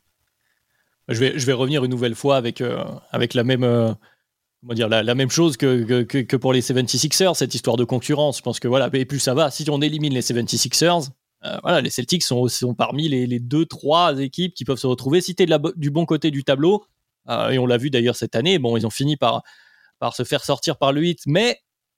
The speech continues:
finalement, ça s'est pas joué à gr-, <laughs> à grand chose, en tout cas moins que ce qu'on aurait pu penser en début de série.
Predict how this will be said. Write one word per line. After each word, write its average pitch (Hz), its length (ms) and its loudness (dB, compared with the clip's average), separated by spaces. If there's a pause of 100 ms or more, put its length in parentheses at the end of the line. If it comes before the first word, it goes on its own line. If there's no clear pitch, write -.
(200)
finalement, 175 400 2
ça 123 140 -2
s'est 127 100 -4
pas - 160 2
joué 147 320 2
à 123 240 4
gr-, 127 360 -6
<laughs> 165 180 -2
à 160 180 2
grand 151 260 -2
chose, 165 420 0 (440)
en 131 100 0
tout 143 140 -4
cas 156 160 2
moins 165 220 2
que 170 100 0
ce 139 60 -6
qu'on 156 120 0
aurait 151 140 4
pu 156 100 -4
penser 156 260 0
en 147 80 2
début 131 200 0
de - 40 -8
série. 151 300 2